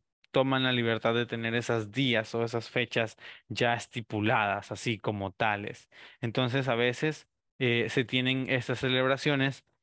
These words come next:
que en sí a lo que se basan es a, digamos, la semana en la cual se va a celebrar o hay una ventana específica en el mes en el cual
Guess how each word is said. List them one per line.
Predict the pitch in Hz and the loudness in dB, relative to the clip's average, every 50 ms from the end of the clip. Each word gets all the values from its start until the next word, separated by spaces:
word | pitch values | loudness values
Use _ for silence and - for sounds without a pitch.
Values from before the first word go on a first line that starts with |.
| _ _ | _ _
que | - 143 143 139 | 0 2 4 4
en | 135 135 | 2 0
sí | 127 - 143 151 160 175 180 - _ - | -2 -2 -2 -2 -2 -2 -6 -10 _ -2
a | 120 123 | 0 2
lo | 117 120 117 | 2 2 2
que | - 135 | 0 0
se | - - 151 | 2 4 4
basan | 143 143 143 - - 165 165 165 - _ _ _ _ _ _ | 4 4 4 2 0 0 -2 -2 -6 _ _ _ _ _ _
es | - 139 139 131 - - - - - - - _ _ _ _ | 2 2 2 2 0 -4 -8 -10 -14 -16 -20 _ _ _ _
a, | - 127 123 123 127 131 135 135 - - _ _ _ _ _ _ _ | 0 2 4 4 4 4 4 2 0 -2 _ _ _ _ _ _ _
digamos, | - 147 143 123 117 113 120 120 120 120 120 117 - | -16 -12 -4 -2 0 2 2 0 0 -2 -4 -2 0
la | 120 117 113 | 0 0 0
semana | - - 120 110 110 123 131 127 120 110 98 95 - - - - _ _ - | 0 -4 -4 -2 0 0 0 0 0 -2 -4 -6 -8 -10 -18 -20 _ _ -4
en | 120 120 | -2 0
la | 117 113 110 | 0 -2 -2
cual | - 117 113 110 107 | 0 0 0 0 0
se | - - 107 | -2 -2 0
va | 107 107 | 0 0
a | 107 | -2
celebrar | 104 - - 104 104 101 101 101 98 95 98 104 | -2 -6 -6 -6 -4 -4 -2 -2 -2 0 0 0
o | 104 107 | 0 0
hay | 113 123 131 | 0 0 0
una | 135 131 123 | 0 0 0
ventana | 113 110 107 110 104 - 120 123 127 127 | 0 0 -2 -2 0 0 0 2 2 0
específica | 123 117 - 127 120 - 147 151 151 160 156 151 175 170 170 - - - - - _ _ _ | -2 -2 -6 -8 -4 -2 -2 -2 0 -2 -2 0 0 0 0 -2 -8 -18 -20 -20 _ _ _
en | 120 113 110 | -2 -2 0
el | 110 107 104 | -2 -2 -2
mes | 107 127 151 175 185 180 - - - | 0 0 0 0 0 -4 -8 -10 -6
en | 139 131 117 | -4 -4 -2
el | 117 117 110 | -2 -2 -4
cual | - - 123 117 117 113 117 - | -4 0 0 2 2 2 -2 -4